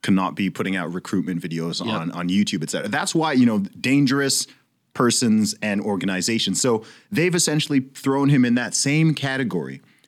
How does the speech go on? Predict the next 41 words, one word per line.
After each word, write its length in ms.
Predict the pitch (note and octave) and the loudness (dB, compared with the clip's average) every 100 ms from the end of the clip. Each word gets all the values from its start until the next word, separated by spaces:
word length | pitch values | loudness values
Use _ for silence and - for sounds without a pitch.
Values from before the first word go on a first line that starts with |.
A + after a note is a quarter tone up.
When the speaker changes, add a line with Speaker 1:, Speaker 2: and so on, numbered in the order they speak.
| - | 2
Speaker 1:
with 400 | A2+ B2 G#2+ - _ _ | 4 4 2 -4 _ _
the 260 | G2+ C#3+ C3+ | 0 2 4
worst, 760 | B2+ C3 C3+ B2+ - - - - _ - | 4 4 2 0 0 -2 -4 -12 _ -4
like, 180 | B2 B2+ | -4 -2
actual 580 | C3 C3 - C3 A2 F#2+ | -6 -4 4 6 6 2
terrorists, 640 | - G#2 F2+ C2 - - | 0 -2 -4 -6 -8 -6
actual 600 | - B2+ B2+ C#3 A#2 A2 G#2+ | -4 -4 0 4 4 6 6
murderers, 480 | G#2 G#2 G2 F2 | 6 4 0 -2
actual 360 | A#2+ B2 - A#2+ | -2 -2 0 0
genocidal 800 | G2+ A#2+ A#2 A2 G#2+ G#2 G2+ F2+ - _ _ | 0 0 -2 -2 -2 0 -2 -4 -12 _ _
maniacs, 600 | G2 G2+ G2 F2+ D2+ C#2+ | 0 2 0 -2 -4 -8
because 600 | - - A2 G#2 F#2+ F2+ - - _ _ _ _ _ _ _ _ | -12 -6 -2 0 0 0 -4 -14 _ _ _ _ _ _ _ _
they, 440 | B2 G#2+ G2+ G2 F#2 - | 2 4 4 2 -2 0
and 160 | B2+ C3+ | 2 4
this 100 | D#3 | 2
is 80 | D#3 | 0
how 120 | D#3+ | -2
they 140 | C#3+ | 0
weaponize 680 | G#2 A#2 B2 G#2+ G#2 G2 E2+ | 0 0 0 0 0 -2 -4
these 200 | G2+ E2+ | -4 -4
words. 340 | E2+ G#2 E2 D#2 | -2 0 -2 -2
The 80 | |
words 300 | G2 C#3+ G3 | 0 0 0
they 80 | - | 0
weaponize, 440 | B2+ B2+ B2 A2+ F#2+ | 0 0 0 0 2
the 60 | |
mo-, 80 | C#3+ - | 2 2
I'll 60 | |
tell 140 | - G#3+ | 0 2
you, 120 | C#3 | 2
some 140 | G3 | 2
of 20 | |
the 60 | F3+ | 2
most 160 | C#3+ G2 | 2 2
dangerous 380 | C3+ C3+ C3+ | 2 2 2
words 260 | G2 A2 G#2 | 0 0 0
n-, 80 | G#2 | -2
being 340 | F2+ G#2+ G#2+ | -2 0 2
used 180 | G2 A2+ | 2 2
these 160 | C3 A#2+ | 0 2
days 260 | C3+ D#3 | 0 -2